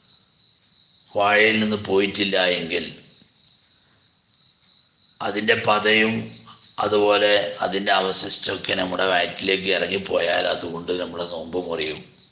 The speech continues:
അപ്പോൾ അത് ഇട്ടുകൊണ്ട് ബ്രഷ് ചെയ്യുന്ന ആൾ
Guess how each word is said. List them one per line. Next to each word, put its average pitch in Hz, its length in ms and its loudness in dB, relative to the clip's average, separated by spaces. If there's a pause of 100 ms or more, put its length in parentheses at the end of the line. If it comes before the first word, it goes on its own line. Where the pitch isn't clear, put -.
(1300)
അപ്പോൾ - 320 -2
അത് 110 160 4 (440)
ഇട്ടുകൊണ്ട് 120 640 0
ബ്രഷ് 113 240 4
ചെയ്യുന്ന 110 300 0
ആൾ 104 180 4